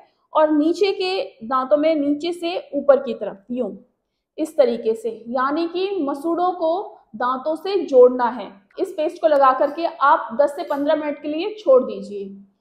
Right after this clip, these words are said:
फिर दस से पन्द्रह मिनट के बाद आप normal पानी से, अ, कुल्ला कर लीजिए। ये दोनों ही home remedies बहुत ही effective हैं, बहुत ही चमत्कारिक हैं।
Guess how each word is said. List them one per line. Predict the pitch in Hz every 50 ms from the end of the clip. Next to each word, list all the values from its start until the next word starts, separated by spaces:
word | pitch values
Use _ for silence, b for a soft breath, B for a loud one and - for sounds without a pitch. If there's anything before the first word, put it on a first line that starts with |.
| _ _ _ _ _ _
फिर | 349 359 - 330
दस | 349 339
से | 359
पन्द्रह | 349 339 311 302 311 330 330
मिनट | 311 320 302 311
के | 330 330 311
बाद | 262 277 269 302 311 - - - - - -
आप | 262 277 - - - - -
normal | 269 269 285 294 302 339 359
पानी | 349 302 277 277 294 302 320
से, | 311 - 330 320 339 330 -
अ, | - 254 254 240 226 226 -
कुल्ला | 302 285 269 285 302
कर | 294 320 285
लीजिए। | 285 269 277 262 - 285 294 302 403 440 - _ _ _ _ _ _ _ _ 277
ये | 277
दोनों | 233 - 277 285 302 339 349 339
ही | 359 370
home | 381 359 349 311 311 330
remedies | 349 311 330 311 311 349 349 - - 220
बहुत | 262 - - 269 285 277 349
ही |
effective | 302 - 285 277 - - 269 277 - - 330 330
हैं, | 320 320 311 339 302
बहुत | 285 262 254 285 285
ही | 330 311
चमत्कारिक | - 294 254 262 262 - - 285 269 277 294 285 - - 302
हैं। | 294 311 359